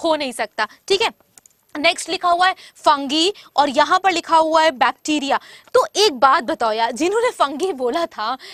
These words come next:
या जिन्होंने फंगी बोला था, कैसे बोल सकते हो यार? फंगी तो माइक्रो यानी छोटे छोटे हैं और तुमसे क्या कहा, उनको तो ऐसे ऐसे करके देखना पड़ेगा। और यहाँ पर क्या कह रहा है? Small greenish brown with dark lines। तो यहाँ पर फंगी और छोटे छोटे बिल्कुल दिखते ही नहीं है।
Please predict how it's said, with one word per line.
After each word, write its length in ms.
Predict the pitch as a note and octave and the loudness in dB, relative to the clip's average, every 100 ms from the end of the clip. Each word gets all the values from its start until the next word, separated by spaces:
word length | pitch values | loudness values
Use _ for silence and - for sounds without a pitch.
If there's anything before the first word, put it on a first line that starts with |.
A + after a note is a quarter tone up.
| - | -16
या 440 | B3+ A#3 C#4+ C4 G#3 | -10 0 2 2 0
जिन्होंने 340 | A#3 E4+ A4 A#4 | -4 -2 -2 -2
फंगी 280 | F4+ E4 | -2 -4
बोला 200 | E4+ F4+ | -6 -4
था, 100 | F#4+ | -4
कैसे 340 | G#4+ A4 G#4 A#4 | -2 0 0 0
बोल 220 | F4+ C4+ | 0 -2
सकते 300 | C4+ C4+ A#3+ | -4 -8 -8
हो 60 | A#3 | -2
यार? 180 | C#4+ F4 - - _ | -2 -2 -12 -20 _
फंगी 300 | F4+ E4+ F4+ | -2 0 -2
तो 220 | A#4 C5 D#4 | 0 -2 0
माइक्रो 600 | C4+ C#4+ G4 A#4+ C4 - | 0 0 0 0 0 -4
यानी 320 | B3+ G4+ B4+ | -4 -4 -4
छोटे 380 | C5 F#4 F4+ A#4 | -4 -2 0 0
छोटे 280 | - F4+ D#4 | -2 -6 -6
हैं 100 | D#4 | -6
और 140 | G#4+ G4 | -6 -6
तुमसे 300 | F4 - G4 | -8 -6 -2
क्या 140 | F#4 | 0
कहा, 120 | F#4+ | 0
उनको 180 | F4+ G4 | -2 -4
तो 80 | A4 - | -4 0
ऐसे 220 | D4 G4 | 0 -2
ऐसे 140 | F#4 | -4
करके 280 | F#4 E4 G4 | -2 -2 -2
देखना 460 | B3 D#4+ E4 F#4 F#4 | -4 -4 -2 -2 -2
पड़ेगा। 360 | D4+ A#3+ G#3 - - - | 0 -2 -4 -8 -14 -4
और 100 | - | -2
यहाँ 300 | C#4 D4+ G4 | 0 2 0
पर 80 | G#4 | -2
क्या 160 | F4+ D#4+ | -2 -2
कह 140 | D#4+ | 0
रहा 120 | D#4 | 2
है? 60 | F#4 | 0
Small 320 | - D4 E4+ | 0 2 2
greenish 420 | F#4 D#4 D#4+ F4 | 2 -4 -6 -8
brown 280 | B3+ C4+ D4 | -4 -2 -2
with 180 | E4 E4+ | -2 -4
dark 260 | C4 C4+ D#4+ | 0 0 0
lines। 300 | D#4 D4+ - - - G#4+ | -2 -4 -8 -20 -8 -2
तो 140 | A4 | 0
यहाँ 280 | D4+ C#4+ E4+ | 0 -2 -2
पर 100 | G#4 | -4
फंगी 320 | - C#4+ D4 | -8 -8 -6
और 60 | F#4+ | -8
छोटे 280 | - D4 F4+ | -8 -6 -6
छोटे 300 | F4 E4 F#4 | -6 -6 -8
बिल्कुल 300 | C4+ F#4 D4+ | -8 -8 -8
दिखते 340 | C#4 - F4 | -8 -8 -4
ही 140 | F#4+ | -4
नहीं 100 | F4+ | -6
है। 60 | E4+ | -10